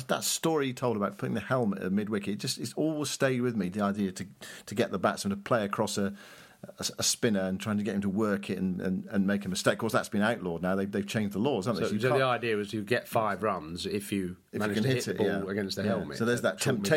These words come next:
Speaker 1: temptation,
Speaker 2: yeah.
Speaker 1: yeah, to hit the helmet.
Speaker 2: Yeah.
Speaker 1: Uh, well, as it, you might, might play across a, a straight ball and miss it and, and get a wicket. I think he was desperate for wickets. So, so though, yeah, those two cricket books. I re-, I really liked, um,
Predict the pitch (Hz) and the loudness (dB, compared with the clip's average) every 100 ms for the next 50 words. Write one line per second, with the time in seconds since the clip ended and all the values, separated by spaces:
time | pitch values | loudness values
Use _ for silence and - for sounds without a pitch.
0 | 135 - 92 90 92 104 95 101 143 98 | 2 -2 -4 -2 -2 0 -2 -2 -4 -2
1 | 92 117 92 95 87 - - - - 95 | 2 2 2 -2 -4 -6 -14 -18 -8 -2
2 | 101 90 73 95 95 95 90 87 - 98 | 0 0 -2 -4 -2 -2 0 -2 0 -2
3 | - 107 87 - 101 90 - 87 - - | -2 -4 -4 -4 -6 -6 -8 -8 -4 -2
4 | 95 - 90 90 101 101 92 90 92 92 | -2 -2 -2 0 0 0 -2 -4 -2 -2
5 | 98 107 87 104 90 92 110 - - - | -2 -2 -2 0 -2 0 -2 -2 -10 -6
6 | 98 104 104 - 135 - - 139 139 165 | -4 -2 -4 -6 -8 -12 -4 0 4 2
7 | 147 196 117 123 127 - - 104 92 - | 2 0 2 2 0 -2 0 0 0 -6
8 | - 113 98 113 110 - 156 170 190 165 | -4 -2 -2 -2 -2 0 0 2 0 2
9 | 143 135 113 107 98 - - 95 - 92 | 0 2 2 2 0 -4 -14 -12 -2 0
10 | 92 90 | 0 -4